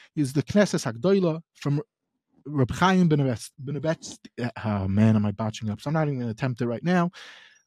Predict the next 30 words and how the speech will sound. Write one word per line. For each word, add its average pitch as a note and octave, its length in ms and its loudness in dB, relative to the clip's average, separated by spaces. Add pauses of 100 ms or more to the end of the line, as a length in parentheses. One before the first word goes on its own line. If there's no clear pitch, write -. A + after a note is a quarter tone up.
(560)
to C3 120 -2
say D3 300 4
his C3 240 0
full - 340 -8
name. D3+ 280 2
I B2 100 0
had B2+ 200 -2
it B2+ 40 -2
right B2+ 180 4
before, D#3+ 440 2
but C3 200 -4
I B2 60 -2
guess A#2 260 -8
not B2 140 -8
right A#2 140 -12
now. A2 180 -10
Okay, D#3+ 220 2
anyway, G3 240 4
Bekitzer, F#3+ 480 2
so F3 200 -4
the F3 120 -6
Knesset, B3+ 400 -2
Baal C#4 280 4
Knesset A3 380 -6
Hagdola, D#3 580 -4
born G#3 300 2
in G3 80 2
sixteen F#3 320 -4
oh E3+ 80 -2
three C3 340 0